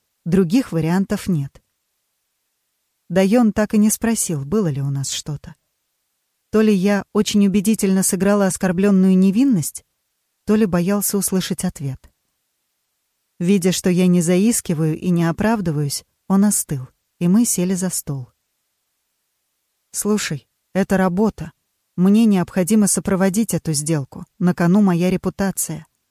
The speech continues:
Если ты не дашь поехать, я этого никогда не прощу. Я буду вспоминать всю жизнь.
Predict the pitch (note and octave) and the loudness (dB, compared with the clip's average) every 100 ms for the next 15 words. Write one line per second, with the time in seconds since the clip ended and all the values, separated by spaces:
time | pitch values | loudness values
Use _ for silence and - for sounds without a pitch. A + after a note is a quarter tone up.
0 | _ _ _ _ - G3+ A#3+ A3+ - A3 | _ _ _ _ -4 0 2 2 2 2
1 | G#3+ G#3+ G#3+ - F#3 F#3 B3+ G3+ - - | 4 2 0 -2 -2 0 -2 -4 -8 -14
2 | _ D#3 G3+ A3 E3 F3 F#3 G3 F3+ A3 | _ -2 0 0 0 0 0 -2 0 0
3 | F#3 D3+ D#3 D3+ - C#3 - _ _ _ | 0 -2 -8 -8 -10 -12 -16 _ _ _
4 | _ - F#3 F#3+ G3+ G3 - G3 G3+ G#3+ | _ -2 0 2 2 0 0 2 4 4
5 | B3+ - - A3 F#3+ F#3 D#3 - | 2 -2 -2 -2 0 -2 -4 -6